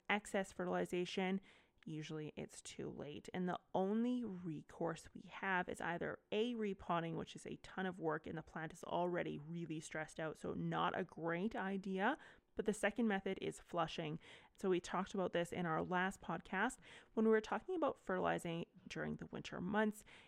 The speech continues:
and what to do before we actually fertilize a plant that has gone dormant, because we talked about the benefits of doing this, but also some precautions that may need to be taken. And one of those topics was flushing. So you can grab the free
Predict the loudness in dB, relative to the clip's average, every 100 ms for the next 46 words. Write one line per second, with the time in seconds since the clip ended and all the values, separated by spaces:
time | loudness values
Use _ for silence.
0 | -2 2 4 4 4 2 0 -2 -2 -6
1 | 0 0 0 -2 -2 0 0 0 0 -2
2 | 2 2 2 -4 -6 -4 -4 -2 0 -2
3 | -6 -12 -4 2 2 2 -4 -20 0 0
4 | 2 0 -2 -2 -4 -4 -6 -2 -2 -2
5 | -4 -10 -18 -16 -12 -10 -12 -14 -14 -12
6 | -10 -10 -12 -2 0 2 2 0 2 0
7 | 0 2 4 4 2 0 -20 -20 0 2
8 | 4 4 2 -2 -4 -4 -4 -4 -4 -4
9 | -4 0 0 0 -2 -2 -6 -10 -10 -4
10 | -4 -2 -4 -4 -2 -2 0 -4 -2 2
11 | 4 4 2 0 -2 -2 -4 -12 -20 -6
12 | -2 -2 -4 -6 -2 -2 -2 -4 -6 4
13 | 6 6 2 -14 -4 -2 0 4 4 4
14 | 6 8 8 6 -2 -2 -2